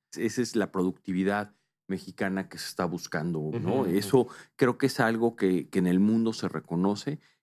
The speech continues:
Speaker 1: que lo pone como una oportunidad dentro de México. Que si esto lo pones, uno, con la ventaja geográfico en esta consolidación del bloque norteamericano, y que si lo pones con los equilibrios macroeconómicos que tiene México,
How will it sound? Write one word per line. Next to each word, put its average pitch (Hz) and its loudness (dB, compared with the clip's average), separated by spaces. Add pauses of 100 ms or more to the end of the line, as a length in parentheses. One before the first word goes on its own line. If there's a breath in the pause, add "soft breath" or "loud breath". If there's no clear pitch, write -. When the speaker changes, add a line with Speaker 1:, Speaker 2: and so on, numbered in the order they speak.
Speaker 1:
que 98 -2
lo 92 0
pone 117 2
como 101 2
una 120 2
oportunidad 98 -2 (120)
dentro 69 -14
de 80 -6
México. - -4 (440 loud breath)
Que 101 0
si 123 2
esto 127 2
lo 113 4
pones, 120 0
uno, 104 2
con 85 -2
la 82 -2
ventaja 92 -4
geográfico 104 -4 (100)
en 98 0
esta 98 -2
consolidación 87 -2
del 92 -2
bloque 90 -2
norteamericano, 76 -8 (420)
y 95 -4
que 92 -4
si - -4
lo 85 0
pones 113 2
con 87 -4
los 80 -4
equilibrios 101 -2
macroeconómicos 92 -4
que 73 -14
tiene 87 -6
México, 82 -4